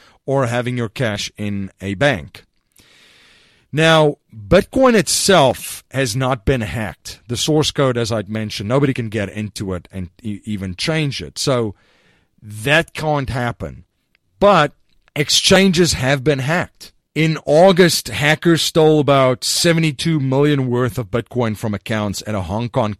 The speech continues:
cryptocurrency exchange called Bitfinex. And Bitfinex is a huge exchange. So people have lost money. Again, this is a very, very new,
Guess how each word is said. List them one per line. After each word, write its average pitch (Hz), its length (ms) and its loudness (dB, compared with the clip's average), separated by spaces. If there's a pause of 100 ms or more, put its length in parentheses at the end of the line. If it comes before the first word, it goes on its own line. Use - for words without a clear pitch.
cryptocurrency 113 800 -4
exchange 104 680 -6 (260)
called 120 320 -4
Bitfinex. 143 680 -4
And 120 100 -6
Bitfinex 208 460 -2
is 131 140 -4
a 127 40 0
huge 143 480 -2
exchange. 92 720 -8 (520)
So 156 480 4 (100)
people 185 380 2
have 135 360 0
lost 123 600 0 (140)
money. 113 480 -2
Again, 139 400 -2
this 127 200 -2
is 123 140 -4
a 117 80 -2
very, 147 540 2
very 147 320 2
new, 131 500 0